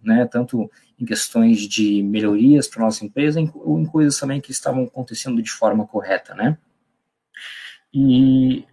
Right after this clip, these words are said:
eh, essa visão, né, que a gente conseguiu ter com o Big Data nos possibilitou ter, de forma mais assertiva algumas decisões,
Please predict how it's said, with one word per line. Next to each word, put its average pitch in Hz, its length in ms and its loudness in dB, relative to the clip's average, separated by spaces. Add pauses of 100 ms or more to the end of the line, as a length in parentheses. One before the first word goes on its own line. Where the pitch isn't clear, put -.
(120)
eh, - 460 -6
essa - 200 0
visão, 139 560 0
né, 107 380 -2
que 104 100 -10
a 98 40 -8
gente - 160 -14
conseguiu 104 320 -6
ter 113 180 -6
com 110 180 -2
o 101 60 -2
Big 98 220 -4
Data 143 400 -2 (420)
nos - 80 -12
possibilitou 139 480 -2
ter, 151 440 -2
de - 280 -4
forma 147 240 4
mais 139 160 4
assertiva 135 640 0
algumas 107 320 -2
decisões, 101 800 -8